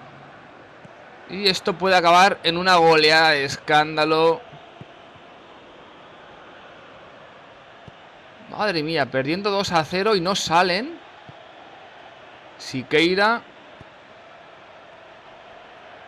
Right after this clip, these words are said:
Miranda. Puh. ¿Pero qué hacéis aquí tocándola? ¿Estos son órdenes, órdenes de Simeone o qué? ¿O del Mono Burgos?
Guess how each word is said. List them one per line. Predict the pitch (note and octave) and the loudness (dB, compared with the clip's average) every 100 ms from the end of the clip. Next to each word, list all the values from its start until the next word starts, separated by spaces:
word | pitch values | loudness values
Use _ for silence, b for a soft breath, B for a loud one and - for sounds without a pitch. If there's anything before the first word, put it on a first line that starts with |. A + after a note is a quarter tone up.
| - - - | -20 -20 -18
Miranda. | B2 A#2 A#2 B2 D3 E3 F3+ F3+ F#3+ F#3+ F#3+ | -12 -8 -4 0 0 -2 0 4 4 4 -4
Puh. | - F#3 - - - - - - - - - - - - - - - - - - | -10 -10 -10 -20 -20 -20 -20 -20 -20 -20 -20 -20 -20 -20 -20 -20 -20 -20 -20 -14
¿Pero | - C#3 | -10 -2
qué | |
hacéis | G#3+ D#3 E3 C#4+ A3 | -2 -2 -2 0 2
aquí | A3 F#3 A#3 | 2 0 -4
tocándola? | - F3 - A#3+ D4+ C#4+ A3+ D3+ A2+ - - - - - - - - - - - | 0 0 2 2 2 2 4 4 2 -2 -20 -20 -20 -20 -20 -20 -20 -20 -20 -12
¿Estos | F#3 C4+ | -6 -2
son | B3 A3+ | 0 0
órdenes, | G#3+ G#3 G3 F#3+ E3+ D#3+ - - | 2 2 2 4 2 0 -10 -4
órdenes | G3+ G#3 G3+ | 0 0 2
de | F#3+ E3+ | 0 0
Simeone | E3+ E3+ F#3+ C#4 | 0 0 0 0
o | A3+ E3 | 0 0
qué? | E3+ C3 B2 - - - - - - - | 0 -2 -6 -18 -20 -20 -20 -20 -20 -4
¿O | |
del | D#3+ E3+ | 0 2
Mono | F#3 F3+ | 2 2
Burgos? | D3+ D3 C3 B2 - | 2 0 0 -2 -4